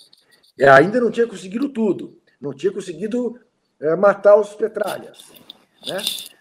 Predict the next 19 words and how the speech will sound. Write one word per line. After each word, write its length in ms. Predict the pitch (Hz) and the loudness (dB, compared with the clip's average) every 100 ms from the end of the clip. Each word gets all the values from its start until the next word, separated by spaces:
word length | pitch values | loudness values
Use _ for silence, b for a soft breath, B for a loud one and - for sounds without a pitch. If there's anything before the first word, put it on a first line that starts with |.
| - | -12
É, 400 | 147 151 151 131 | -6 -4 -4 -8
mas, 460 | 135 156 170 160 - | -12 -10 -10 -12 -14
é, 280 | 151 151 151 139 | -8 -4 -4 -8
de 180 | 170 175 | -14 -12
resto, 280 | 180 240 269 | -8 -8 -10
ele 60 | |
estava 220 | - 285 277 | -8 -8 -8
fazendo 240 | 277 254 | -12 -10
tudo 160 | 285 285 | -8 -8
o 20 | |
que 80 | 285 | -10
ele 60 | |
prometeu. 560 | 254 277 - 180 147 - b b b | -10 -10 -6 -6 -6 -14 b b b
Estava 280 | 214 226 220 | 0 2 2
destruindo 760 | 247 220 226 202 240 294 262 | -2 -12 -10 -6 -4 -4 -8
tudo 380 | - 240 269 254 | -8 -6 -4 -6
que 80 | - | -8
foi 140 | 170 | -10
construído, 760 | 165 151 - 123 147 208 226 | -8 -10 -8 -4 -2 -4 -10